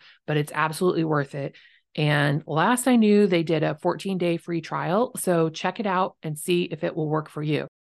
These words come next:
But no matter what, get a C R M so that you can have consistent follow-up and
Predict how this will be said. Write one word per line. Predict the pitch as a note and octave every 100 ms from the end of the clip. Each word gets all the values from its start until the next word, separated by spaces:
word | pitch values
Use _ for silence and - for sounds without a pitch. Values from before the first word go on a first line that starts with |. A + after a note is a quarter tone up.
| _ -
But | E3 D#3 D#3 _ _ -
no | D3+ D#3
matter | G3+ A3+
what, | G3+ F3+ F3+ - F#3+
get | D3+ F#3
a | G#3+
C | -
R | A#3 A3
M | E3+ D#3+ D#3+ D#3 _
so | - E3
that | D3+
you | E3 F3+ F#3+
can | G3 - E3 D#3 D3+
have | - D#3+ D#3 D3+
consistent | - E3+ D#3 - F3+ F3 - F#3 F3 - - _ -
follow-up | D#3 D3+ D3 C#3+ D#3 - _ _ _ _
and | E3 D#3 D#3